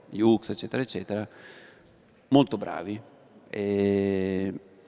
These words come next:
molto sofisticati, sono diciassette, diciotto anni che mettono insieme dei capi,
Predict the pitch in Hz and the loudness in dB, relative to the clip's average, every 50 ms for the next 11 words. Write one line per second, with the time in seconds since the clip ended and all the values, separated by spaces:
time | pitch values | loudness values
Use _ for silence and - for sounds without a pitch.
0 | - - - 117 113 120 113 - 104 - 104 101 107 92 117 117 - 117 101 92 | -20 -8 0 4 4 4 4 2 -4 -4 -6 -6 -6 -6 -2 2 2 2 2 2
1 | 92 90 104 101 107 101 - - 110 - - 120 113 - - 95 98 104 - - | -2 -6 -4 -4 -4 -4 -4 -6 -6 -2 0 -2 -2 -2 -4 -10 -12 -12 -8 -8
2 | 120 - - 104 101 107 110 110 104 - 107 107 107 - - 113 113 107 - - | -8 -4 -2 -2 -2 0 -2 -2 -4 -4 -4 -4 -4 -2 0 0 0 0 0 -2
3 | 101 98 101 107 117 110 - 101 90 92 92 - 104 101 101 101 - | -2 -2 -2 -4 -6 -6 -6 -8 -8 -8 -8 -8 -8 -8 -8 -8 -10